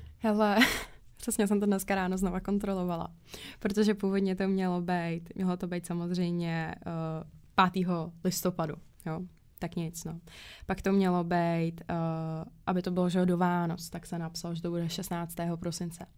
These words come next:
zase nic. Pak to mělo být třetího ledna, zase nic.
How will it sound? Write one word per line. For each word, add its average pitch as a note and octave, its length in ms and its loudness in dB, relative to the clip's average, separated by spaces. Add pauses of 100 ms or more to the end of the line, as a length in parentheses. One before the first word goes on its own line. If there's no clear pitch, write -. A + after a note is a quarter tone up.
(120)
zase E3 260 -4
nic. - 320 -8 (500)
Pak G#3 160 -4
to G3+ 80 2
mělo G3 300 6
být F#3+ 360 2
třetího G3 460 0
ledna, G3 340 0 (520)
zase F3 320 -2
nic. - 340 -4